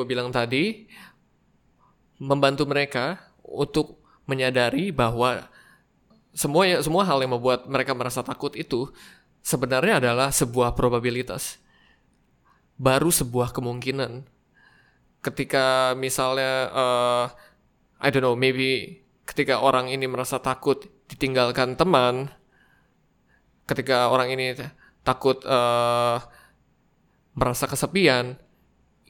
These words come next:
hal itu kan sebenarnya belum terjadi. Dan hal itu mungkin terjadi dan mungkin nggak terjadi. But the point gue adalah kita nggak pernah tahu apakah hal itu terjadi atau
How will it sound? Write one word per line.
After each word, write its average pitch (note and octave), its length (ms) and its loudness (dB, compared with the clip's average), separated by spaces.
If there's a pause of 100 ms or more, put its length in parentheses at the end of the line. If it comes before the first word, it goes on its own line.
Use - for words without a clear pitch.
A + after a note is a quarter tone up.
hal D3+ 320 -2
itu D3+ 160 -2
kan A#3 160 -4
sebenarnya C3 560 -4 (240)
belum C3 320 -2
terjadi. B2+ 640 -4 (1700)
Dan C3 300 4 (2000)
hal C#3 240 4
itu G#3+ 400 0
mungkin D#3+ 480 2
terjadi D3+ 560 -2
dan C#3+ 320 -4
mungkin D3+ 400 -2
nggak C3+ 260 0
terjadi. C#3+ 540 0 (240)
But C3+ 320 2 (720)
the C#3+ 320 0
point D#3 240 6
gue F#3+ 120 4
adalah C#3+ 440 2 (560)
kita - 240 0
nggak C#3+ 160 2
pernah C3 240 -2
tahu D#3+ 520 -2
apakah C#3 360 -6
hal B2+ 120 -2
itu C3 120 0
terjadi B2 400 -2
atau C3+ 80 2